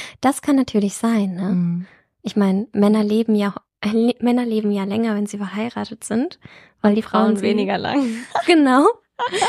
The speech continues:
Speaker 1: Aber bei Männern, weil die Frauen sie zum Arzt schicken.
Speaker 2: <laughs>
Speaker 1: Ja.
Speaker 2: Ja, und ich glaube, weil Männer,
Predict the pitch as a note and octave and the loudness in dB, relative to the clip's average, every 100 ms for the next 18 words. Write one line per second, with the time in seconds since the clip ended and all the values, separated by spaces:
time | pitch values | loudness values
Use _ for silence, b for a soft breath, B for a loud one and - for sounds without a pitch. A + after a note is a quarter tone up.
0 | D#4 - B3+ B3 A3 A#3 A3+ B3+ C4 A#3+ | 0 0 0 0 0 0 0 2 0 0
1 | A3+ A3+ A3+ A3+ A3+ - G#3 G#3 G#3 - | -2 -2 -2 -2 -4 -8 -6 -6 -6 -12
2 | - G#3 G#3+ B3+ A3 C#4+ - B3 - A3+ | -14 -10 -4 -2 2 2 2 -4 -4 -6
3 | A#3 G#3 - B B B B B B B | -4 -4 -8 B B B B B B B
4 | - F3+ F#3 F3 - F3+ F3+ F3+ F#3+ F3+ | 0 2 4 0 -2 -2 -2 0 0 2
5 | F3+ - F3+ F3+ F3+ F3+ F3+ F3+ F3+ G3 | 0 -2 0 2 2 2 0 0 -2 -6